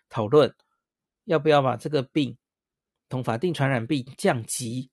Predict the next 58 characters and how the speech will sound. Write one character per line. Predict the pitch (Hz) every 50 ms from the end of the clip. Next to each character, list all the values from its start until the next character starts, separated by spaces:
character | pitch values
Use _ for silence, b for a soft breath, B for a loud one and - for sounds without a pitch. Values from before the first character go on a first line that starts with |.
| _ _
哦， | - 135 131 - 147 165 165 180
类 | 175 170
似 | 147 - - 156
这 | 147 175
些 | 156 - 160 151
东 | 147 - 151 135 139 143
西。 | 139 - - 127 120 123 135 b b b b b b b b _ _ _ _ _ _ _ _ _ _ _ _ _ _ _ _ _ _ _ _ _ _ _ _ _ _
呃， | - 160 143
我 | 131 123 120 120 120 120 - - - 101 - - -
不 | -
在 | 147 170 175 156
这 | 147 165
集 | 143 - 127 117
讨 | - 117 104
论， | 107 131 127 131
因 | 135
为 | 147 151
这 | 139 156
可 | 143 -
能 | 127 117 127
要 | 139 139
讲 | 131 143 113 110 101 - _ _ _ _
有 | - 120 123
点 | 120 131 123 131
久， | 127 - 127 110 - - - _
这 | - -
个 | 147 - 117
我 | 110
们 | 110 107
之 | - 151
后 | - 147 139 127
再 | 135 135
讨 | - - - 127
论 | 135 131 120 113
吼。 | 117 127 - b b b b b b b b b b b b _ _ _ _ _ _
那 | - 151 147 143
只 | 139 - 123
是 | 160
我 | 160 139 120
就 | 135 165
是 | 180 175
讲 | 151 143 131 117 110
台 | - - 127 135
湾 | 147 156 156 151
的 | 156 143
这 | 127 147
个 | 139 139 123 123 123 - - - _ _ _ _ _ _
放 | - _ - 175 143 123 120 120
的 | - 120
速 | 107 - - 180 147 127
度 | - - 151 127 117
好 | - - 110
像 | - - 160 147 127
有 | 113 110 113 127
一 | 139
点 | 135 - - - - 139
慢 | 147 131 - - 131 _
吼 | - 85 -